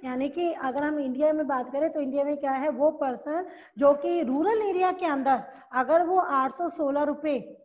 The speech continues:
कंजप्शन के ऊपर आठ सौ सोलह रुपए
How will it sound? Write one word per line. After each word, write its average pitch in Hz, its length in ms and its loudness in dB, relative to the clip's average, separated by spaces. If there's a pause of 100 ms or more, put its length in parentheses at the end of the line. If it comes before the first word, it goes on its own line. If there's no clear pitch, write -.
(320)
कंजप्शन 269 480 -4
के 311 100 0
ऊपर 320 240 4
आठ 269 260 -2
सौ 320 80 -2
सोलह 294 300 -2
रुपए 285 460 -2